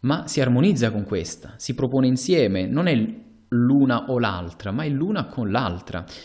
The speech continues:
e del resto una caratteristica del genere profetico, del, ehm, in cui il libro dell'Apocalisse è stato scritto, di poter accogliere,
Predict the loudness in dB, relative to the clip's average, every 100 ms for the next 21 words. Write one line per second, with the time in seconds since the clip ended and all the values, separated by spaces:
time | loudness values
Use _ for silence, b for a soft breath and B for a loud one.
0 | B -2 0 0 0 -2 -4 -2 -4 -2
1 | -2 -2 -4 -2 -2 -2 -2 0 0 -2
2 | -4 -6 -2 -2 -2 -8 -6 -6 -6 -4
3 | -4 -2 -4 -4 -6 -4 0 2 2 0
4 | -2 -4 -6 -8 -2 -2 -2 -6 -6 -8
5 | -6 -6 -6 -12 -4 -2 -2 -6 -10 -10
6 | B B B B -6 -2 -2 -2 -4 -2
7 | -2 0 -4 -4 -6 -12